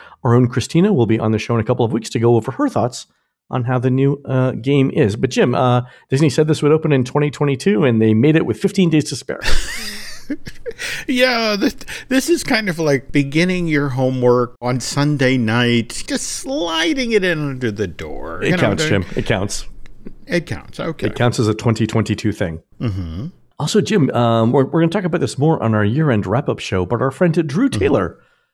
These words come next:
Speaker 1: broke the story of a
Speaker 2: Mm-hmm.
Speaker 1: wave of retirements happening at Universal Creative, including Thierry Ku,
Speaker 2: Yeah.
Speaker 1: who oversaw the Harry Potter construction and Euro Disneyland, I might add,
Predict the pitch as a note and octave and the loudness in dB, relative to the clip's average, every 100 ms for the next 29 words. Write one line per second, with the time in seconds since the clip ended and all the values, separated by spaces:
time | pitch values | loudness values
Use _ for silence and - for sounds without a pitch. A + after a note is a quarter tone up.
0 | _ A2+ A#2+ - G#2 A2+ C3 A2+ A2+ G#2+ | _ -6 -2 -4 -2 0 2 2 0 0
1 | G2 F#2+ A#3+ D4 D4+ - F3 E3+ - - | 0 0 2 2 2 0 -2 -2 -2 -6
2 | - C4 C4+ A#2 E2+ - - - _ _ | -6 -2 -2 -2 -4 -10 -16 -18 _ _
3 | _ _ _ - B2 A#2 A#2+ A2+ A#2 C3+ | _ _ _ -6 -4 0 2 2 2 2
4 | D3+ C#3+ - B2+ - A2 D3+ G3 F2 - | 2 0 -2 -8 -8 -2 0 0 -2 -6
5 | - A2 - A2+ G#2+ G#2 C3 C3 - A3+ | -2 -2 0 0 0 0 2 2 2 2
6 | A2 B2+ D#3 D3 A#2+ A2 G2 F2+ A#2 A2 | 2 0 -4 -6 -4 -4 -4 -2 0 0
7 | A2 - G#2+ G#2 G2 B2 - B2+ B2+ B2+ | 0 0 0 0 2 2 0 -2 0 -2
8 | - C3+ - A#2 B2 A#2 A#2 C#3 G#2+ D3+ | -2 -4 -2 -2 0 2 4 4 4 2
9 | C3 G2 F#2+ F2+ F2+ C3+ | 2 2 -2 -4 -2 -4